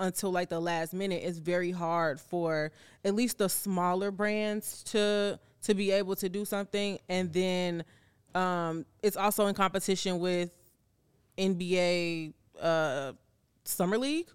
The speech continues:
So I think the big brands now have an excuse. I mean, me personally, I don't think they were really gonna be here anyway, because I think you have the capacity to do both.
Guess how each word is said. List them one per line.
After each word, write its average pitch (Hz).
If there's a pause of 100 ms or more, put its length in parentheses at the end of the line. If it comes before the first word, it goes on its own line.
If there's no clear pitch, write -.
(520)
So 208
I 202
think 208
the 190
big 202
brands 185
now 185
have 185
an 175
excuse. 170
I 190
mean, 202
me 294
personally, 233
I 185
don't 202
think 190
they 175
were 175
really 175
gonna 165
be 180
here 180
anyway, 165
because 170
I 160
think 165 (380)
you 185
have 180
the 190
capacity 175
to 160
do 170
both. 160